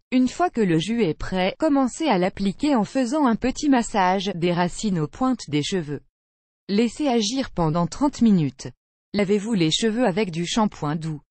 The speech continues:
Ce traitement qui rendra vos cheveux brillants et soyeux peut être appliqué deux fois par semaine.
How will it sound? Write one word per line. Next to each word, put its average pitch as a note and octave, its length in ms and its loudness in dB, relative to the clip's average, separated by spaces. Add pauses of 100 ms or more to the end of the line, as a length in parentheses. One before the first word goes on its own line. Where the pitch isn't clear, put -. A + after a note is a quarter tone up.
(280)
Ce - 140 -6
traitement C4+ 540 2
qui G3 180 -2
rendra G3 380 0
vos D#3+ 160 -2
cheveux C4 340 0
brillants C4 400 0
et A#3 120 -4
soyeux E3+ 460 -2
peut F#3 180 0
être E3 200 -2
appliqué E3+ 540 -4
deux A3 160 0
fois C4 180 0
par G#3+ 220 -2
semaine. C#3 560 0